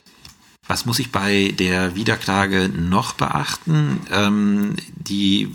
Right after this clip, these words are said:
äh, die Wiederklage, also der Streitgegenstand der Wiederklage, muss erstens in derselben Verfahrensart geltend gemacht werden können.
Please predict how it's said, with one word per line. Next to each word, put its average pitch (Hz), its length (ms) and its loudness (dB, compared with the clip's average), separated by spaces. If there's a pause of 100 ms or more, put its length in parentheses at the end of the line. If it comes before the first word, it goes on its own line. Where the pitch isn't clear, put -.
äh, 101 380 0
die 92 180 -4
Wiederklage, 123 500 0
also 95 100 -2
der 90 80 0
Streitgegenstand 101 680 -2
der 95 120 -4
Wiederklage, 101 760 0 (440)
muss 98 200 0
erstens 110 440 0
in 101 160 -2
derselben 98 440 2
Verfahrensart 113 1120 -2
geltend 123 300 0
gemacht 127 320 -2
werden 120 240 -2
können. 156 320 0